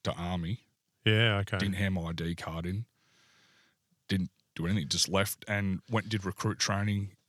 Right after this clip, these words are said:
Speaker 1: in the raf.
Speaker 2: In the raf, right.
Speaker 1: Yeah, and, um, yeah, followed on. I did my recruit training in Amberley and also did an accelerated recruit training with the Air Force. The Air Force was going through, the, the services at the time were going through,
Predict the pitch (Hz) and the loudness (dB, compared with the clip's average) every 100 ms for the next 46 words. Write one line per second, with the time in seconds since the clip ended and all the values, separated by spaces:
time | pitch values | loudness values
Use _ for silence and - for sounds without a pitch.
0 | - 104 92 90 107 101 - 107 95 104 | 0 2 4 4 4 2 0 0 2 2
1 | 104 - 117 120 95 - 110 131 107 85 | 2 0 0 0 0 0 4 6 4 4
2 | 101 101 - 107 110 110 107 98 - _ | 2 0 -2 0 2 2 0 -4 -10 _
3 | _ _ _ _ _ _ _ _ _ - | _ _ _ _ _ _ _ _ _ -2
4 | - 135 110 - 131 123 110 104 104 101 | 6 6 6 4 6 6 6 4 4 2
5 | 98 - _ _ _ _ - 107 110 107 | 0 -10 _ _ _ _ 0 2 4 4
6 | 101 - 120 - 110 101 104 101 95 95 | 2 2 0 2 2 2 4 4 4 2
7 | 95 _ _ 104 120 120 143 170 113 104 | 0 _ _ 4 4 6 4 2 2 2
8 | 117 - 110 101 104 95 - 110 104 98 | 4 4 4 0 -2 2 4 4 2 2
9 | 98 95 90 95 _ _ _ _ _ - | 2 0 -2 -8 _ _ _ _ _ -4
10 | 98 - 104 - 104 98 95 92 101 90 | -2 0 0 0 0 2 2 2 -2 0
11 | 95 110 - 90 - 101 113 107 90 90 | 2 2 0 -2 2 2 2 0 0 -2
12 | 92 98 92 90 - 90 87 92 110 127 | -2 -2 0 -2 -2 -2 -2 -2 2 2
13 | 143 - 156 180 - 117 107 104 - 110 | 6 6 6 6 4 2 -2 -4 0 2
14 | 107 95 92 98 98 - 92 90 85 | 2 2 0 0 2 0 0 0 -2